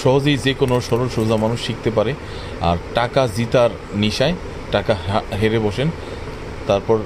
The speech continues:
সেই টাকা আনার জন্য খেলতে খেলতে আরও হারতে থাকেন, ক্ষতিগ্রস্ত থাকেন, তাদের জন্য আজকের এই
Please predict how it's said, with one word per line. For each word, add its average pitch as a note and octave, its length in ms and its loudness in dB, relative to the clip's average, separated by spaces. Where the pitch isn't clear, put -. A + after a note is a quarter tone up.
সেই C#3 200 0
টাকা A#2 320 2
আনার A2+ 200 4
জন্য A#2+ 340 2
খেলতে A#2+ 240 2
খেলতে G#2+ 200 2
আরও G#2 200 4
হারতে G#2 280 -2
থাকেন, G#2+ 300 -2
ক্ষতিগ্রস্ত A#2 540 0
থাকেন, C3 260 0
তাদের G#2 280 0
জন্য F#2 180 2
আজকের F2 240 -2
এই F2+ 120 2